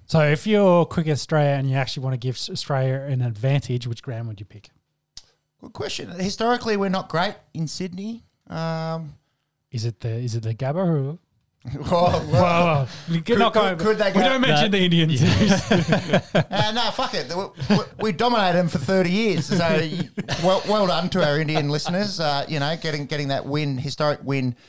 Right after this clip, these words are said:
Speaker 2: at the Gabba in, uh, in the last, uh, uh, Test match held in Australia, which is f-, nearly a year ago.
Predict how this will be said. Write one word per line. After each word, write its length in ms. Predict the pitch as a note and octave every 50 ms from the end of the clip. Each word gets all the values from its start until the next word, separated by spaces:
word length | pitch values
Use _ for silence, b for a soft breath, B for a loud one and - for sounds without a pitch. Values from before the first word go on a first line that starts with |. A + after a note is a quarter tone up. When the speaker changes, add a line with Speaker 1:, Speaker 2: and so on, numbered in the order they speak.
| b b
Speaker 2:
at 200 | b E3 E3 - -
the 60 | D3
Gabba 440 | A#2+ D3 C#3+ C#3+ C3 C#3 C3+ B2+ - b b b b b
in, 200 | - C#3+ C3+ C3
uh, 260 | B2+ B2+ B2 B2 B2 -
in 120 | - C#3 C#3
the 100 | C3 C3
last, 420 | C3 C3+ C3+ C3+ C3 - - -
uh, 340 | C#3 C3 B2+ B2 B2 A#2+ - - _ _ _ _ _
uh, 360 | - B2 B2 A#2 A2+ A2+ A2 - - -
Test 240 | - D3+ C#3+ -
match 220 | - B2+ B2 - -
held 260 | - D#3 E3 E3+ C3
in 120 | A#2 B2+
Australia, 560 | B2 A2+ - - B2+ A2 A2+ A#2+ C3 C#3+ - -
which 200 | - A#2 A2+ -
is 60 | - -
f-, 200 | - - - - _ -
nearly 260 | C3+ C#3+ D3+ C3 A#2 G#2+
a 40 |
year 240 | F#2+ G2 A2+ C3 D3
ago. 320 | C3 A2+ - G2 G2+ A2+